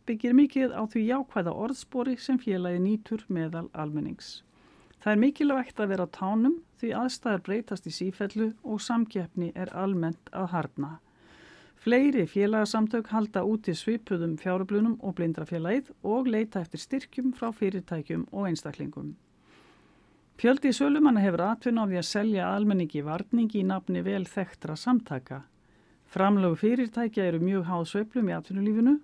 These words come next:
og það hefur sýnt sig að það getur verið fallvalt að treysta of mikið á fjárhagsstuðning fyrirtækja. Mikilvægt er jafnframt að draga eftir föngum úr kostnaði og reyna að gera hvert verkefni eins hagkvæmt og kostur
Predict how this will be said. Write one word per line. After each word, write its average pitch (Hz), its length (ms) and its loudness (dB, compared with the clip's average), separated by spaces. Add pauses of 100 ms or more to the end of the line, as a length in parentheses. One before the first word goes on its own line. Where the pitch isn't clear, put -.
og 170 160 -6
það 165 140 -4
hefur 160 160 -10
sýnt 285 260 2
sig 254 180 -2 (140)
að 185 160 -4
það 185 160 -6
getur 180 240 -4
verið 165 180 -8
fallvalt 247 540 -6
að 220 140 -10
treysta 214 340 -4
of 185 160 0
mikið 190 480 -2
á - 80 -4
fjárhagsstuðning 165 720 -6
fyrirtækja. 147 720 -8 (880)
Mikilvægt 180 560 0
er 175 140 0
jafnframt 165 340 -6
að 143 80 -10
draga 190 300 -2
eftir - 180 -8
föngum 220 540 0
úr 226 140 0
kostnaði 233 600 -2
og 233 200 -2
reyna 208 200 2
að 190 140 -2
gera 214 180 0
hvert 277 320 -8
verkefni 190 560 -2
eins 214 320 -4
hagkvæmt 165 480 -6
og 196 240 -2
kostur - 460 -10